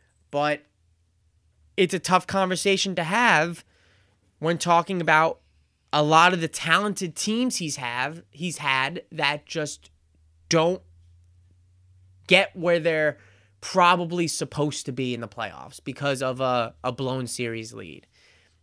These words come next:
It's happened far too often. I'll say that.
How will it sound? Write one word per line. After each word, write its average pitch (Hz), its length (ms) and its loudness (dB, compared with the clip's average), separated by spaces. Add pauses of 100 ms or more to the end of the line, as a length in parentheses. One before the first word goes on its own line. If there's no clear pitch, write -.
It's 165 140 -2
happened 220 400 2
far 196 240 4
too 165 200 -2
often. 117 460 0 (100)
I'll 147 120 -2
say 180 240 2
that. 117 340 -4